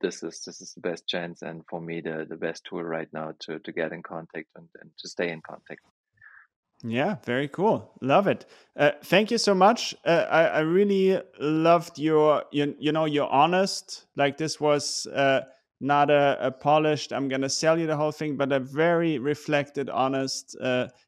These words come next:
Speaker 2: insight into, into this use case. Much appreciated. Uh, thanks for all the value.
Speaker 1: Thanks, uh, again for having me, uh, and, and, uh, for these nice questions. Uh,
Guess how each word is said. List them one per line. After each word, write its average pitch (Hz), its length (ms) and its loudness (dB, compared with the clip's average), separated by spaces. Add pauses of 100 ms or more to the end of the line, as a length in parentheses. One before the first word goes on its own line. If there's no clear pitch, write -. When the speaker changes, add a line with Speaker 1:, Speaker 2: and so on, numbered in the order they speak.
(100)
Speaker 2:
insight 131 480 2
into, 123 560 -4
into 127 180 -6
this 120 240 -6
use 143 200 -4
case. 139 380 -2 (140)
Much 127 280 -4
appreciated. 127 760 -4 (460)
Uh, 120 100 -4
thanks 117 320 -6
for 120 100 -6
all 110 140 0
the 110 80 -6
value. 110 400 -6 (1900)
Speaker 1:
Thanks, 123 320 -6
uh, 113 360 0
again 113 340 2
for 101 160 -2
having 110 320 0
me, 135 200 -6 (260)
uh, 101 40 -2
and, 104 720 -2
and, 101 400 -6
uh, 98 400 0 (120)
for 117 120 4
these 107 220 0
nice 104 260 4
questions. 131 640 -4
Uh, 107 360 -4